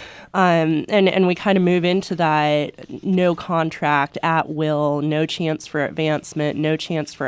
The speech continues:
hours. Um, y-, you can't blame people for having those jobs when that's all that there is out there. And I refuse to apologize for it. More to the point, I think it's morally bankrupt that anybody else would ask me to. Um, and, and I think that that's a very rare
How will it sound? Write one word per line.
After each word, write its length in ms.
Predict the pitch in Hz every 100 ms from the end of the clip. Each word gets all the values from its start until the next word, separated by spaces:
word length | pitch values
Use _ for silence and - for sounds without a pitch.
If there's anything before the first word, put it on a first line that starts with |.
| -
hours. 680 | 156 156 151 151 151 151 - - - - -
Um, 680 | 160 143 139 139 52 50 - - -
y-, 180 | - - - -
you 320 | - 233 247 262
can't 260 | 302 330
blame 260 | 269 370 480
people 640 | 240 190 - - - - -
for 140 | 190
having 320 | 185 160 160
those 200 | 135 151
jobs 400 | - - 135 214
when 120 | 262
that's 200 | 269 269
all 140 | 262 254
that 140 | 247
there 180 | 240 247
is 120 | 240
out 240 | 202 262 -
there. 160 | 135
And 100 | 147
I 60 | 170
refuse 420 | 196 196 185 175
to 120 | - 156
apologize 600 | 147 175 196 - - -
for 240 | 151 151
it. 120 | 151
More 200 | 160 196
to 60 | 151
the 80 | 147
point, 320 | 185 208 160
I 80 | 160
think 220 | 156 165
it's 120 | -
morally 320 | 156 170 160
bankrupt 440 | 151 156 165 175 -
that 100 | 180
anybody 300 | 190 185 190
else 180 | 190 185
would 60 |
ask 240 | 185 277 -
me 120 | -
to. 280 | - - - - - - - -
Um, 580 | 170 160 147 151 147 - - _ - -
and, 260 | 196 196
and 160 | 180 196
I 80 | 190
think 220 | 226 226
that 140 | 214
that's 360 | 208 202 196 -
a 180 | - 185
very 320 | 170 175 180
rare 640 | 165 165 165 165 160 156